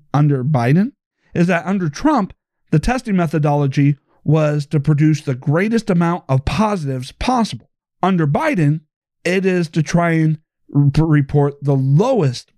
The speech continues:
possible amount of new cases possible. And so even though nothing's changed as far as the virus and the pandemic,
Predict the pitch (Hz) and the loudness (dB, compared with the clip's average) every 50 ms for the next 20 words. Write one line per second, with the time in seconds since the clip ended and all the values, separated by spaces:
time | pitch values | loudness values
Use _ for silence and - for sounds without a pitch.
0 | _ _ - - 170 170 165 147 - - 147 143 139 135 123 120 117 117 117 117 | _ _ -2 0 0 0 0 -2 -2 -2 0 0 2 2 2 2 2 2 0 -2
1 | 113 _ _ _ _ _ _ 131 139 135 131 127 123 131 135 139 135 127 131 - | -4 _ _ _ _ _ _ -2 0 0 0 -2 0 2 4 4 4 2 0 -4
2 | 135 123 117 - - 120 120 - - 123 110 - - - _ _ _ _ _ _ | -4 -4 -4 -4 -6 -8 -8 -2 -2 -2 -2 -2 -8 -14 _ _ _ _ _ _
3 | _ _ - 196 226 214 - 247 226 190 - - 208 262 311 311 294 294 294 277 | _ _ 0 0 0 0 -2 -4 -4 -4 -6 -2 0 0 0 0 0 0 0 2
4 | 233 214 233 262 269 - 254 220 202 165 143 - - - - - 330 330 302 240 | 2 2 0 0 -2 -4 -2 -2 -2 -2 -2 -6 -8 -8 -4 -2 0 0 0 0
5 | 139 110 107 120 147 - - _ _ _ _ _ _ _ _ - 165 175 - 220 | 0 -2 -2 -4 -4 -4 -6 _ _ _ _ _ _ _ _ -4 -4 -2 -2 -2
6 | 220 202 185 165 143 156 143 139 156 160 151 151 143 143 160 143 135 123 131 139 | -2 -2 -2 0 0 0 0 0 0 0 0 0 -2 -2 0 0 0 0 0 -2
7 | 131 123 123 135 185 254 262 185 123 101 - | 0 0 -2 -2 -2 -2 -2 -4 -6 -10 -14